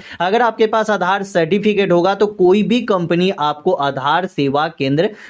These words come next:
प्रोवाइड करवा देगी, या किसी भी बैंक से अगर आप आधार सेवा केंद्र लेना चाहते हैं,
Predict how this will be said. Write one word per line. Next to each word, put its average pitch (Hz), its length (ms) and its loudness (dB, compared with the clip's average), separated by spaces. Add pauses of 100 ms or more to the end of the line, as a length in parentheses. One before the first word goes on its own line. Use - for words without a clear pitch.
प्रोवाइड 180 500 2
करवा 165 300 0
देगी, 123 360 0
या 185 60 0
किसी 208 360 0
भी 240 140 2
बैंक 180 340 -2
से 214 140 2
अगर 175 260 0
आप 190 160 -2
आधार 165 320 0
सेवा 165 300 0
केंद्र 160 340 -2
लेना 143 320 0
चाहते 139 340 -2
हैं, 156 200 -2